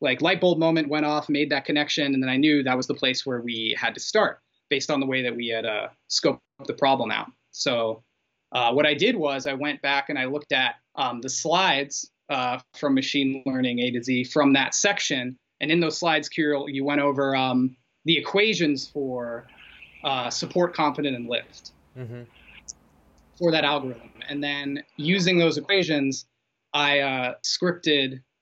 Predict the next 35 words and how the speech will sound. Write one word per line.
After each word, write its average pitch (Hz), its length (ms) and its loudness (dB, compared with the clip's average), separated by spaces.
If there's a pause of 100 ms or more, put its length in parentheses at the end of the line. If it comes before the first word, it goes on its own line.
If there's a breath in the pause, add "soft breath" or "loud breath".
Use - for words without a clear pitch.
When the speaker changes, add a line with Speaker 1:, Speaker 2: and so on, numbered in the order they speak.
(400)
Speaker 1:
um, 123 520 0 (220)
or 165 100 6
I 143 80 4
just 143 300 -4
ba-, 165 220 2
converted 165 480 4
that 147 260 2
into 139 220 -6
code, 151 440 2
basically, 127 500 -4
in 117 100 -6
Python, 117 640 -4 (400)
and 127 120 -6
then 123 200 -4
set 143 240 0
up, 131 240 -2 (420)
uh, 113 380 -4 (420)
you 143 80 2
know, 113 180 -2 (180)
the 147 60 0
structure 143 360 0
to 143 80 2
loop 139 260 2
through 139 240 6
all 139 160 6
of 131 80 0
our 127 180 4
data 175 400 4
and 139 140 0
gather 135 300 0
the 135 100 0
information 131 420 -2
that 131 80 -2
we 131 100 0
needed. 139 500 4